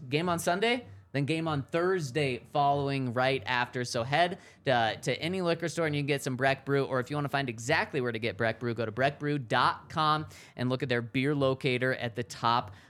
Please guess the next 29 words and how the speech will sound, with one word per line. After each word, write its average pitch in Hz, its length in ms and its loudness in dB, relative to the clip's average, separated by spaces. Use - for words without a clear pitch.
of 120 340 2
their 117 180 0
website, 117 680 0
where 117 220 0
it'll 113 180 -2
tell 123 160 0
you 117 120 0
where 113 120 -4
you 110 120 -4
can 113 120 -6
get 113 240 -2
every 127 260 -2
single 123 360 -2
beer 110 280 -2
of 110 100 -4
theirs. 110 300 0
So 117 160 -2
check 165 260 2
it 165 80 0
out. 135 180 2
It's 98 120 -12
the 98 100 -8
official 151 480 -2
beer 127 320 -2
of 104 140 -10
D 104 160 -6
N 104 160 -6
V 104 160 -6
R. - 260 -12